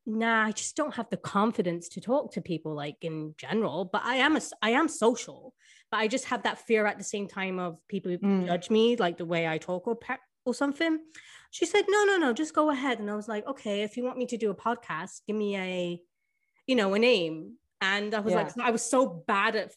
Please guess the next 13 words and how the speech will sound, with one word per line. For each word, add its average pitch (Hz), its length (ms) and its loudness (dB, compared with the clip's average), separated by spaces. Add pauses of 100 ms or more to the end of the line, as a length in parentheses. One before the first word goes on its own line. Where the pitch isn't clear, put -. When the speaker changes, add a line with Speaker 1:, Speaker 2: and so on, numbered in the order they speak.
(140)
Speaker 1:
searching 208 540 -6
names 196 400 -2
about 170 320 -6
some, 190 180 -8
about, 170 480 -2
you 208 100 -4
know, 170 220 -6
for 165 220 -6
a 156 40 -6
podcast. 254 540 -6
And 240 80 -8
she's 247 180 -8
like, 262 220 -4